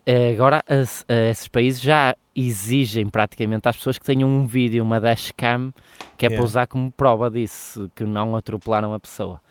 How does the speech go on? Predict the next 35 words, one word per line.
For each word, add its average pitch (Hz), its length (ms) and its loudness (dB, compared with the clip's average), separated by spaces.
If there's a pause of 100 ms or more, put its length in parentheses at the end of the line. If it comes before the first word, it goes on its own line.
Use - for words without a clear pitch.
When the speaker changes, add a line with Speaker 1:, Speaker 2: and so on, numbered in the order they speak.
(220)
Speaker 1:
Que - 80 -12
é - 40 -4
muito 92 160 -10
mais 113 160 -2
fácil, - 260 -8
que - 100 -20
resolve 101 240 -6
muito 113 220 -2
Speaker 2:
Eu 139 80 4
acho 156 120 2
que 165 80 2
Speaker 1:
coisa. 147 60 0
Speaker 2:
aquilo 175 140 6
que 170 80 6
Speaker 1:
Aqui. - 80 0
Speaker 2:
vai 170 140 6
acontecer 165 460 0
é: 104 140 2
imagina, 131 500 0
se - 200 -2
a 147 40 4
seguradora 180 600 4
for 147 200 0
a 143 60 2
mesma, 135 500 0 (1400)
ah, 123 640 4 (220)
eles 131 240 2
vão 135 160 0
dizer, 123 220 2
"Olha, 98 300 0
cinquenta 120 380 -4
a 120 40 -2
cinquenta 170 580 -2
e 143 400 -2
adeus. 110 440 -6